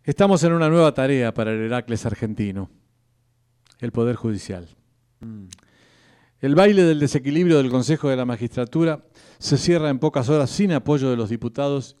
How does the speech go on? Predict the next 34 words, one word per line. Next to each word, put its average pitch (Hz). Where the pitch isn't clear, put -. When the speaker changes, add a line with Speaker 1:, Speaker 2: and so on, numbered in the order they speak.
Speaker 1:
y 131
la 127
guillotina 127
del 107
quince 143
de 113
abril 127
amenaza 131
con 120
cortar 113
la 123
cabeza 120
de 110
la 107
hidra 123
kirchnerista 113
que 143
solo 170
se -
retuerce 131
en 127
sus 110
últimos 135
estertones 131
en 117
busca 127
de 113
la 117
impunidad 120
que 131
es 120
capaz 123
de 113
convocar, 113